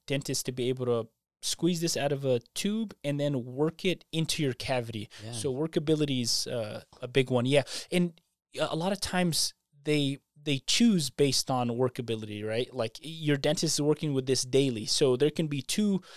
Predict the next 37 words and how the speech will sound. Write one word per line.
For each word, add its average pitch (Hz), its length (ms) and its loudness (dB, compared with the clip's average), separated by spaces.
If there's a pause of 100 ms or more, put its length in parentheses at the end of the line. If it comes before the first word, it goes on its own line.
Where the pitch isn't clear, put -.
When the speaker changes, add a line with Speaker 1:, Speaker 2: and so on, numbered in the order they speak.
(280)
Speaker 1:
composite 175 440 0
Speaker 2:
Yeah, 147 100 -2
if - 80 -4
Speaker 1:
materials. 143 300 0
Speaker 2:
it's 165 80 4
too 160 80 0
sticky 135 500 -2
or 110 80 -4
too 151 220 0
Speaker 1:
Yeah. 143 100 2
Speaker 2:
rigid 131 380 0
or 117 60 -2
whatever, 120 400 -2
like, 113 320 -2 (460)
even 175 180 2
though 180 80 8
one 143 160 4
might 143 100 2
have 127 80 -2
a 131 60 2
better 123 520 2
performance 131 440 -4
for 123 180 -2
the - 120 -10
tooth - 420 -10
in 151 60 -8
the 151 80 -6
long 165 220 -4
run, 190 320 -6 (460)
the 123 60 -10
dentist, - 560 -2
you 139 100 -6
know, 127 140 0
doesn't 120 160 -4
wanna 110 100 -6
spend 117 280 -4
an 117 100 -8